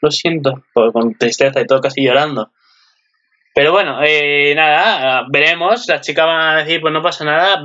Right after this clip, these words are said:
a-, las derrotemos a este club, a este equipo y haremos que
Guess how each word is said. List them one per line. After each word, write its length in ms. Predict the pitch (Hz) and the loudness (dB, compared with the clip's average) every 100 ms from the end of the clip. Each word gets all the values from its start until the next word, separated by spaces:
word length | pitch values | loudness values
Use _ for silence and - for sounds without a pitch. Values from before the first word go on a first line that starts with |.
| 147 | -2
a-, 200 | 143 151 | -2 -2
las 280 | 143 147 147 | -2 -2 0
derrotemos 460 | 151 151 151 165 175 | 0 0 -2 -2 -6
a 40 | |
este 260 | 160 170 151 | -4 -4 0
club, 200 | 175 180 | -2 0
a 80 | 156 | -2
este 160 | - | -4
equipo 400 | 165 185 196 226 185 | -2 -2 2 0 2
y 300 | 160 160 147 | -2 0 0
haremos 420 | 147 160 180 - | 0 0 -4 -2
que 640 | 240 139 131 127 120 117 | 0 0 -2 -2 -2 -4